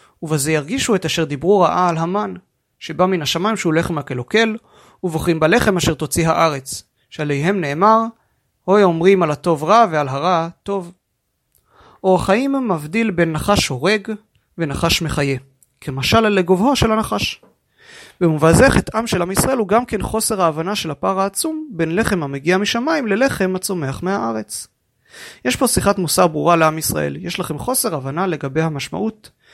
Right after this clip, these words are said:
של תוצר מאת שמיים בצורה ישירה למעשה ידי אדם. נמשיך בפירושו הרביעי. להעירם בתשובה מה שהתרעמו, למה הביאם השם דרך המדבר שאין שם סיפוק, ולא הביאם דרך מקום אשר רגיל להיות שם בר ולחם.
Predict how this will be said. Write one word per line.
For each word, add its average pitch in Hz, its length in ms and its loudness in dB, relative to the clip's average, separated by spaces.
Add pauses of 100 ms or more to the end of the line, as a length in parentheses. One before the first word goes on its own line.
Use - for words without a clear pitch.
(220)
של 180 220 0
תוצר 196 360 2
מאת 156 200 -2
שמיים 170 360 -2
בצורה 156 280 -4
ישירה 240 560 -2
למעשה 151 440 -4
ידי 135 300 -4
אדם. 131 200 -10 (1400)
נמשיך 240 240 0
בפירושו 165 460 0
הרביעי. 156 460 -2 (540)
להעירם 180 560 4
בתשובה 170 440 0
מה 220 100 0
שהתרעמו, 156 920 -2 (260)
למה 185 300 0
הביאם 156 340 -2
השם 185 260 0
דרך 160 260 0
המדבר 139 420 -4
שאין 160 200 -2
שם 160 160 -4
סיפוק, 180 560 -2 (540)
ולא 165 200 6
הביאם 196 280 4
דרך 196 220 2
מקום 196 260 2
אשר 190 220 2
רגיל 165 240 0
להיות 180 240 0
שם 160 200 -2
בר 156 200 4
ולחם. 143 420 -2